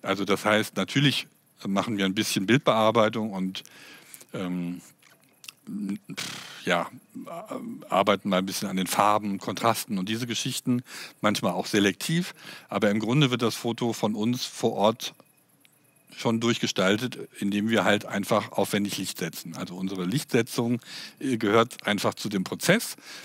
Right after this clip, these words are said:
Und dann sieht man auf dem iPad auch schon wirklich ein Ergebnis, was nahe an der Endfassung ist. Das heißt, die Leute, Leute können es auch beurteilen.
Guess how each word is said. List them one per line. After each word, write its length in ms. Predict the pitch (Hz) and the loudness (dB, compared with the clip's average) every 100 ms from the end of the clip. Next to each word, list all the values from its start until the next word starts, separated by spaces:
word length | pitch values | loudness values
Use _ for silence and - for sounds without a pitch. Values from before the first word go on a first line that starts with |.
| - - | -20 -8
Und 280 | 107 104 104 | -2 0 4
dann 280 | 117 123 139 | 4 4 0
sieht 240 | 113 135 135 | -4 0 2
man 100 | 113 | 2
auf 120 | - | 2
dem 160 | 120 | 0
iPad 380 | 104 113 135 - | 4 4 2 0
auch 140 | 107 104 | -2 0
schon 400 | 120 104 104 101 | 0 0 0 -2
wirklich 520 | 113 117 107 - - _ _ - - | -2 0 0 -2 -8 _ _ -16 -4
ein 140 | 101 | -2
Ergebnis, 460 | 98 107 110 107 - | 0 0 0 -2 -2
was 140 | 95 | -2
nahe 520 | 107 95 101 110 110 | 2 2 4 4 2
an 120 | 98 98 | 0 -4
der 140 | 101 | -2
Endfassung 480 | 98 - 98 - 87 | -4 -2 -4 -4 -10
ist. 320 | 85 - - _ _ _ _ _ _ _ _ _ _ _ - - _ - | -10 -12 -16 _ _ _ _ _ _ _ _ _ _ _ -16 -16 _ -4
Das 180 | 98 117 | 0 4
heißt, 280 | 110 - | 2 0
die 80 | 117 | -6
Leute, 400 | 107 107 107 - | -4 0 0 -2
Leute 320 | 110 101 113 | -2 0 0
können 220 | 101 127 123 | 2 4 4
es 100 | 117 | 2
auch 120 | 95 | -4
beurteilen. 600 | - 104 - 90 80 | -2 0 0 0 -6